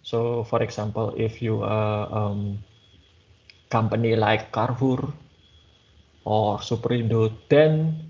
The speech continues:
other companies like Unilever, Coca-Cola will visit your store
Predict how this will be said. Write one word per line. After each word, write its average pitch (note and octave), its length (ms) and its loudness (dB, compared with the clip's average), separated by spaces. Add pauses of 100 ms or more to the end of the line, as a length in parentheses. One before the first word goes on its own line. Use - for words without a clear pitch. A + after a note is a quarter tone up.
(560)
other - 240 0
companies A#2+ 500 0
like G2+ 240 -4
Unilever, B2 560 0
Coca-Cola A2+ 580 0
will A2 180 0
visit - 520 0 (1400)
your A2 180 0
store G#2+ 460 -2